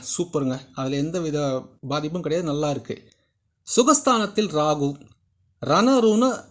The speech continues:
சத்ரு ஸ்தானத்துல வந்து ஆறாம் வீடு, அதாவது ரணருண ரோக சத்ருஸ்தானம் அப்படின்னு சொல்லக்கூடிய ஆறாம் வீட்டில் ராசிநாதனான குரு பகவான் வக்ர நிலையில் இருக்கார். அதுவும் ஓகே தான், பிரச்சனை இல்லை.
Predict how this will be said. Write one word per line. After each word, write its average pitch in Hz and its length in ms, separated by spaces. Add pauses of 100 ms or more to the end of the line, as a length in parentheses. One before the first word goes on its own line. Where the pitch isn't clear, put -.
(120)
சத்ரு - 560 (100)
ஸ்தானத்துல 165 720
வந்து 139 420 (920)
ஆறாம் 180 460
வீடு, 139 280
அதாவது 156 420
ரணருண 196 560 (120)
ரோக 190 320
சத்ருஸ்தானம் 185 580
அப்படின்னு 175 180
சொல்லக்கூடிய 170 440
ஆறாம் 175 320
வீட்டில் 190 460 (520)
ராசிநாதனான 196 1200
குரு 208 240
பகவான் 202 360
வக்ர 220 380
நிலையில் 226 320
இருக்கார். 120 380 (400)
அதுவும் 240 560
ஓகே 151 160
தான், 131 200 (400)
பிரச்சனை 156 340
இல்லை. 113 180